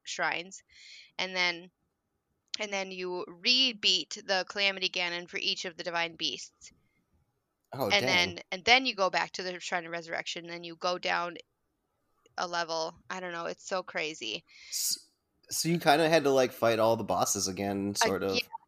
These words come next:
Speaker 1: you did, and, and compete, complete three shrines per one. Um,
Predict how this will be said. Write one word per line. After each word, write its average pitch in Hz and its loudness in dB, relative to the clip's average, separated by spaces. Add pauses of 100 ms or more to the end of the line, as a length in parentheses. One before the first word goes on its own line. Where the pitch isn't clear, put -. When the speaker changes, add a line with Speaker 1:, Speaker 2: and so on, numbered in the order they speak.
Speaker 1:
you 233 -2
did, 190 6
and, 208 -4
and 220 4
compete, 208 -6
complete 196 -10
three 190 -6
shrines 170 -6 (260)
per 170 -4 (100)
one. 175 -4 (720)
Um, 175 0